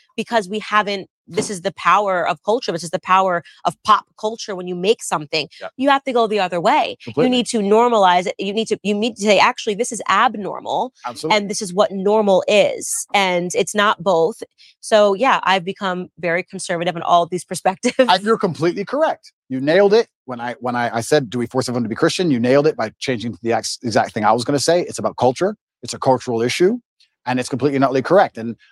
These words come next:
Speaker 2: I think that's actually one of the reasons why, I mean, I don't state this with arrogance. I don't want people to understand.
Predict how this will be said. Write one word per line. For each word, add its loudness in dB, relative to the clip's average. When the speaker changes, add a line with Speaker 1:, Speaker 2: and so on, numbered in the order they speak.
Speaker 2:
I -6
think -6
that's 0
actually -2
one -4
of -6
the -4
reasons -4
why, 4
I -8
mean, -6
I 4
don't 2
state -4
this -10
with -14
arrogance. -4
I -10
don't -2
want -2
people -6
to -6
understand. -6